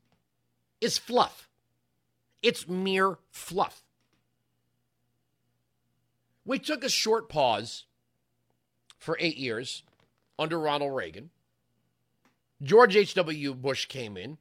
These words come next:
and gave in largely to the big government crowd. Then we were told that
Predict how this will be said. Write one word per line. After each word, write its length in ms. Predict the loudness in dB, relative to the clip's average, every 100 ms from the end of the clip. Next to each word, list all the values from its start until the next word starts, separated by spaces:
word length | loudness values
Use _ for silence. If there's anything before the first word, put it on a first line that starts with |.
| _
and 160 | -6 -2
gave 320 | 2 4 4
in 220 | 2 0
largely 480 | 2 2 2 -2 -8
to 160 | -8 -8
the 80 | -4
big 240 | -4 -4
government 400 | -6 -6 -8 -10
crowd. 420 | -12 -12 -10 -16 _ _ _ _ _ _ _ _ _ _ _ _ _ _ _ _ _ _ _ _ _ _ _ 4
Then 160 | 4
we 80 | 6
were 100 | 4
told 520 | 2 2 8 8 6
that 220 | -2 -4